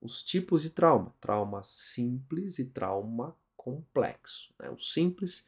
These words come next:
se referem a eventos únicos, né, que criaram um trauma de uma única vez, um momento, né? Como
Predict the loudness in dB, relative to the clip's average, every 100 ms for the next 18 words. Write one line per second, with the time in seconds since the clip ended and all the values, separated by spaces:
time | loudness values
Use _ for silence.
0 | -18 -20 -16 -4 2 2 4 4 4 4
1 | 6 4 4 0 2 6 6 6 4 -2
2 | _ -20 -18 -18 -14 -12 -12 _ -4 0
3 | 2 0 4 6 6 4 0 -2 _ _
4 | _ -6 0 4 6 6 6 4 0 0
5 | -2 -2 -12 -6 0 4 4 2 -2 _
6 | _ -6 -6 -10 -20 _ 2 4 6